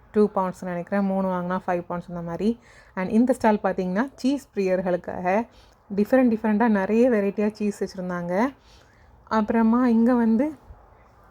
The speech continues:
அ, லக்கி இது மாதிரி போட்டிருக்காங்க. ஒரு,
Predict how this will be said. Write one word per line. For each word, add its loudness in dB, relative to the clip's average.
அ, -4
லக்கி 0
இது 0
மாதிரி 2
போட்டிருக்காங்க. -2
ஒரு, 2